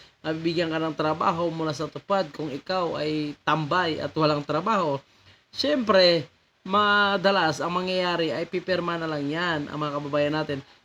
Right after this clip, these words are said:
na wala ng tanong. Ngayon, mga kababayan po natin, ang, ah, binulgar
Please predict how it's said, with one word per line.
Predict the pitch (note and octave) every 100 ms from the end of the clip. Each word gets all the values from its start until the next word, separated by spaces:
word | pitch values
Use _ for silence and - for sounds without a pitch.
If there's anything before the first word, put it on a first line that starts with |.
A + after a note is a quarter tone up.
| _
na | F3 G#3 A3+ A3+
wala | F#3 E3+ F#3 G3 G3+ G#3
ng | F3+ D3 D3+ D3+ -
tanong. | C3 C#3 C3+ B2+ - _ _
Ngayon, | A3+ E4
mga | D#4 D4 C#4+
kababayan | B3 B3 G#3+ G#3 G#3 G#3
po | E3+ F#3
natin, | F#3+ F#3 - C#3 C#3+ B2+ - -
ang, | F#3 F#3+
ah, | F#3 F3+ F3 E3 - - _ _ - _ - -
binulgar | F3 F#3+ G3 D#3 F#3 F3+